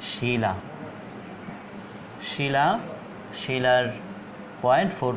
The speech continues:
point eight এবং আছে দুইশত দুই, কে? তানজিনা। তানজিনা, তানজিনা এখানে ফাইভ। তাহলে আমাদের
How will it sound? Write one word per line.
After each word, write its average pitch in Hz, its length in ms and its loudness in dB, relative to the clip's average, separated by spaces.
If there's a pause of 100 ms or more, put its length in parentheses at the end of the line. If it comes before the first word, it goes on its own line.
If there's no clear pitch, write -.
point 113 280 4
eight 147 260 2 (440)
এবং 147 340 4 (520)
আছে 143 460 4 (140)
দুইশত 139 580 4 (800)
দুই, 120 280 4 (340)
কে? 156 320 2
তানজিনা। 117 640 4 (920)
তানজিনা, 104 560 0 (480)
তানজিনা 127 2250 0 (760)
এখানে 147 520 2 (1800)
ফাইভ। 135 180 8 (800)
তাহলে 135 120 4
আমাদের 143 380 6